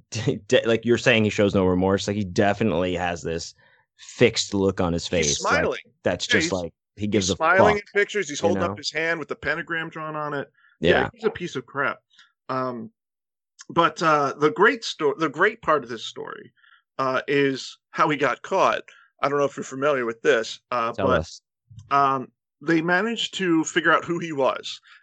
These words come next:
Speaker 2: and the cops, <clears throat> um, put his picture in the paper. He had had prior arrests for burglary and stuff like that. So they put his picture in the paper saying, "This is the guy, this is the guy we need," uh, 'cause they couldn't find him.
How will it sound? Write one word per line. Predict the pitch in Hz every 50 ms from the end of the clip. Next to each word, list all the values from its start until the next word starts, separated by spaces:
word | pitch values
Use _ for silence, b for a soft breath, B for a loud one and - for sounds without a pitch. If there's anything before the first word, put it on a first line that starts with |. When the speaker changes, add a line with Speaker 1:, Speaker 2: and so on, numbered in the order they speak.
| b _
Speaker 2:
and | 143 143 139 135
the | -
cops, | - - 160 165 175 - - - - - - _ -
<clears throat> | - - 131 - - _ _ _ _ - -
um, | 143 139 139 135 131 127 120 113 113 _ b b b b
put | - 175 165
his | 147 135 -
picture | - 185 196 - - 151
in | 135
the | 127
paper. | - 139 120 95 - 117 131
He | 143 190
had | 196 185 175 165 156 156
had | 147 160 147 143 -
prior | - 143 147 147 143 139 135 123
arrests | 120 127 127 - -
for | -
burglary | 117 - 127 127 123 117 123 117 117 113 113 113
and | 113 -
stuff | - 117 - _
like | 110 101 -
that. | 107 101 - b b b b b b b b
So | - - 180
they | 170
put | 165 - 220 226
his | 202 143
picture | - - 202 220 - - 170
in | 143
the | 127 120
paper | - 165 156 185 - -
saying, | 117 - 143 135 135 123 113 b b b b _
"This | - 139 175 196 - 175
is | 160 139
the | 139 147
guy, | - 147 156 165 147 135 127 120 120 113 - _ _ _ _ _ _ _ _ _ _ _ _ _ _
this | 160 156 143 -
is | 147
the | 135 -
guy | 156 143 139
we | 131 135 131
need," | 139 147 143 123 110 - _ _ _ _ _ -
uh, | 151
'cause | - - 123
they | 147 139
couldn't | 151 139 127
find | - - 147 147 143 127
him. | 107 110